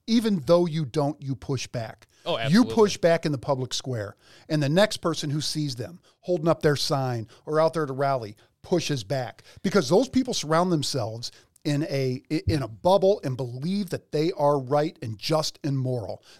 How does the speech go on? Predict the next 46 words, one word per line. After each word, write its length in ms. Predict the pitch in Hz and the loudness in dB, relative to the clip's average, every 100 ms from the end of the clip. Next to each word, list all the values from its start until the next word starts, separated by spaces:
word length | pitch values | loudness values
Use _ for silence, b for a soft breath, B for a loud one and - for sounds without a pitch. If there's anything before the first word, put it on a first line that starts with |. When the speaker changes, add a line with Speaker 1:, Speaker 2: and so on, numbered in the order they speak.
| b | b
Speaker 1:
They 140 | 175 | 0
believe 540 | 175 139 147 185 208 156 | 0 -2 0 0 0 -2
that 120 | 123 | 0
their 180 | 165 180 | 0 0
side 280 | - 170 165 | 0 0 0
is 160 | 147 | -2
right. 240 | 135 131 127 | -2 -2 -4
They 120 | 131 | -6
believe 480 | 127 120 151 240 180 | -6 -2 2 2 2
that 120 | 175 | -6
this 200 | 170 - | -6 -6
is 80 | 143 | -2
what 160 | 151 | -2
the 80 | - | -2
country 320 | - 139 139 | -6 -6 -6
should 200 | 123 123 | -6 -8
be. 280 | 113 135 - B B | -6 -8 -8 B B
When 140 | B 147 | B 0
the 40 | |
majority 460 | 104 104 120 180 285 | -2 -6 2 2 2
of 60 | 233 | 0
the 40 | |
country 340 | - 202 - | -2 -2 -4
does 220 | 139 139 123 | -6 -6 -2
not 320 | 143 180 - | 0 0 -2
believe 360 | 151 165 214 | -4 -4 -4
that, 260 | 123 123 127 131 101 | -2 -4 -6 -12 -8
they're 200 | 143 147 | -2 -2
just 360 | 113 135 - - | -2 -4 -2 -4
silent 360 | 135 131 107 | -6 -6 -8
about 280 | 104 104 101 | -10 -12 -14
it. 180 | - - _ _ _ - | -18 -20 _ _ _ -12
The 80 | 147 | -10
time 340 | - 240 247 | -4 -2 0
is 140 | 151 | -2
now 160 | 156 156 | 0 -2
to 80 | 143 | -2
start 280 | - 170 - | -2 -4 -4
pushing 320 | 151 - 110 | -6 -6 -4
back. 380 | 147 147 107 _ b b | -2 -2 -6 _ b b
So 260 | - 175 | 2 2
I 180 | - 175 | 4 2
understand 320 | 202 170 214 | 0 -2 -2
what 140 | 170 139 | -4 -4
you're 80 | |
saying. 420 | 117 220 226 147 | -4 -2 0 0